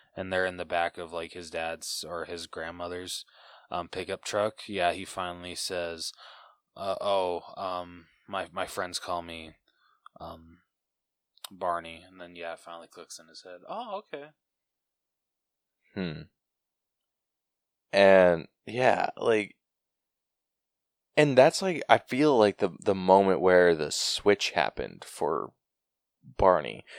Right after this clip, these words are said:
Speaker 2: where he didn't start, like, really being concerned with h-,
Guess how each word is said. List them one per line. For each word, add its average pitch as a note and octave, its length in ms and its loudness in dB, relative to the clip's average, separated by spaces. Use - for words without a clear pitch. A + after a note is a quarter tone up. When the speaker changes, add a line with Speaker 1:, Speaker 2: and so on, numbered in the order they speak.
Speaker 2:
where G#2+ 120 4
he G#2 140 0
didn't A2+ 240 4
start, G#2 560 10
like, F2 320 4
really F#2+ 920 4
being G2+ 300 0
concerned F#2 1000 2
with F2+ 320 4
h-, - 140 -16